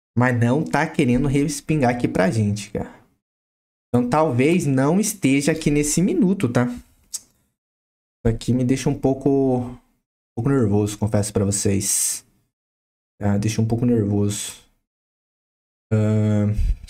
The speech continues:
vamos ver pra onde eu irei ir. Olha só essas conexões, hein?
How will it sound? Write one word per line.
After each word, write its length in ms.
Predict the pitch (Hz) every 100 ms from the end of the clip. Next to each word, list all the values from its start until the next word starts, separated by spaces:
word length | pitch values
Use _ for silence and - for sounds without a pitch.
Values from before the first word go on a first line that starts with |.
| - _ _ _ _ _ _ _ _ _ -
vamos 260 | 110 117 110
ver 120 | 113
pra 200 | - 110
onde 420 | 110 120 120 -
eu 440 | - 127 127 - 120
irei 300 | 139 135 117
ir. 360 | 143 113 113 107
Olha 360 | 107 120 120 110
só 260 | - 110
essas 240 | 113 113 107
conexões, 540 | 107 104 - 104 101
hein? 280 | 107 110 110